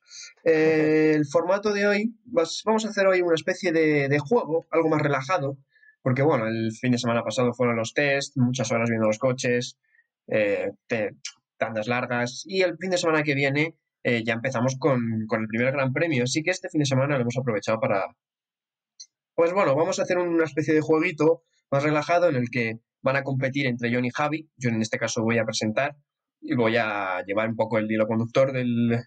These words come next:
Speaker 1: del juego, en el que, bueno, eh, van a ser cinco pilotos que han participado en el siglo veintiuno, o sea, a lo largo del siglo veintiuno, eh,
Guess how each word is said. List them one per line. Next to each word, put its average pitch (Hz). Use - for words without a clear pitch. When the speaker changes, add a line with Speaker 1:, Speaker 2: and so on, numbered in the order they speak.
Speaker 1:
del 135
juego, 170
en 185
el 190
que, 202
bueno, 165
eh, 135
van 156
a 175
ser 185
cinco 165
pilotos 208
que 143
han 147
participado 143
en 131
el 120
siglo 135
veintiuno, 143
o -
sea, 113
a -
lo 110
largo 127
del 123
siglo 127
veintiuno, 123
eh, 135